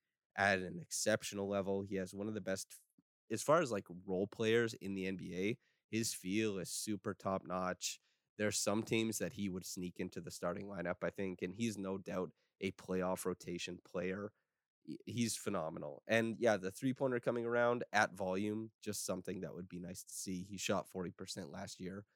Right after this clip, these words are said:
If he could get, like, bump up his volume and get to around, like, thirty-six, thirty-seven, you're looking at a player who's really starting to punch up at a very unique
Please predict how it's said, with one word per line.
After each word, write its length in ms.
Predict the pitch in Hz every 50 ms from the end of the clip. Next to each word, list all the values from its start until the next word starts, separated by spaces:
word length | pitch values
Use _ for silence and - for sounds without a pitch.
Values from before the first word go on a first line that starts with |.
| _ _ _ _ _
If 120 | - 98 -
he 140 | - 131
could 240 | 120 - 127 120 107
get, 240 | 98 110 104 107 - - _ _ _ _ _
like, 140 | 95 92 90 -
bump 220 | - 95 98 98 -
up 140 | 101 95 -
his 120 | 104 95
volume 400 | 104 95 98 90 92 101 101 101
and 100 | 98 92
get 200 | 92 85 78 -
to 80 | - 95
around, 260 | 90 92 92 95 98
like, 140 | 95 - -
thirty-six, 520 | - 95 95 101 101 - - - 98 - -
thirty-seven, 680 | - 95 95 101 - - - 98 98 98 107 107 107 107 - _ _ _ _ _ _
you're 120 | 95 101
looking 340 | 104 110 110 - 117 107 107
at 80 | 101 95
a 40 | 95
player 380 | - - 92 87 92 92 90 92
who's 200 | 101 92 87 -
really 340 | 85 90 90 90 90 98 92
starting 340 | - - - 92 90 90 87
to 60 | -
punch 300 | - - 92 85 - -
up 140 | 90 - -
at 100 | 76 73 -
a 60 | -
very 400 | 95 98 101 - 92 98 101 98
unique 340 | 101 101 101 104 104 87 -